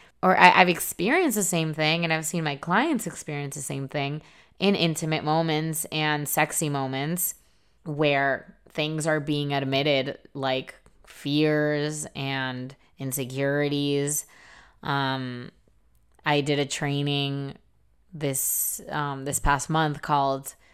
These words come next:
ista, the International School of Temple Arts, and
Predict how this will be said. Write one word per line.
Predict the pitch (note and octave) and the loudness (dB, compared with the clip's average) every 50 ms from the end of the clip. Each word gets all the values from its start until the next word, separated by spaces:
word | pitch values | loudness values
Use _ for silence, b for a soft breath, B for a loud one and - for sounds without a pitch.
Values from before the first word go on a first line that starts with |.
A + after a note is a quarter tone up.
| b b b b | b b b b
ista, | D#3 D3+ D3 - - - F3 E3+ G3 A3+ A3+ G#3 | -2 0 0 0 2 2 4 4 4 4 2 0
the | F3+ D#3+ | 0 0
International | D#3 D3 C#3+ D#3 D3 C#3+ C#3 C#3+ - D#3 D3 C#3+ | -2 -2 -2 -2 0 0 0 -2 -4 -6 -8 -8
School | C3+ - - - D3+ C#3 | -8 -10 -10 -10 -8 -8
of | C3+ - | -8 -10
Temple | - C#3+ C3+ C#3+ D3+ D#3+ | -10 -8 -6 -4 -2 0
Arts, | E3+ F#3+ A3 A3+ - - - - | 0 0 -2 -6 -10 -14 -12 -6
and | - D#3+ D3+ D3 C#3+ C#3 C#3 C3+ C3+ C#3 | -4 -2 -2 0 0 -2 -2 -4 -6 -8